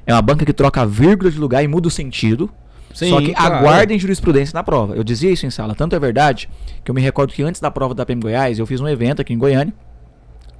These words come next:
Speaker 1: e o nome do evento era Jurisprudências da Banca O C P. O evento foi presencial, teve lá duzentos, trezentos alunos em sala de aula. Nesse evento eu consegui passar quase cem posições do S T F e do S T J e acredito que isso foi muito contributivo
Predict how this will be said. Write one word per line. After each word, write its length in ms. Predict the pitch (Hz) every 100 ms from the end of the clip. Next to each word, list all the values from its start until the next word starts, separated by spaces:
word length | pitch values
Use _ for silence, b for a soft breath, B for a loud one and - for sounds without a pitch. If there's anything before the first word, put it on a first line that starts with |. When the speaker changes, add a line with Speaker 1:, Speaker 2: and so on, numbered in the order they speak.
| - -
Speaker 1:
e 80 |
o 120 | 139 135
nome 160 | 151
do 80 | 151
evento 220 | 143 143
era 280 | 127 107 92 b b b b b - -
Jurisprudências 880 | 127 151 - 143 165 196 185 180 - -
da 100 | 143
Banca 280 | 123 139 139
O 40 |
C 140 | -
P. 180 | - 92 - - b b - -
O 80 |
evento 300 | 104 123 131
foi 140 | - 131
presencial, 580 | 127 127 - - 180 147
teve 180 | 123
lá 120 | 123 120
duzentos, 440 | 113 113 127 135
trezentos 320 | 123 117 113
alunos 340 | 113 117 117 127
em 80 |
sala 240 | 139 123 123
de 100 | 156
aula. 220 | 147 - B B -
Nesse 240 | 147 151
evento 260 | 151 135 131
eu 40 |
consegui 260 | 135 131 139
passar 480 | - 127 131 123 -
quase 300 | 139 147 139
cem 280 | - 190 220
posições 640 | 196 156 143 135 131 208
do 80 | 156
S 140 | 123
T 80 | -
F 80 | 120
e 40 |
do 40 | 151
S 80 | -
T 120 | 160
J 280 | 135 147 -
e 20 |
acredito 340 | - 185 165
que 60 | 175
isso 100 | -
foi 120 | 170
muito 220 | 160 -
contributivo 880 | - 185 180 180 180 196 - 170 -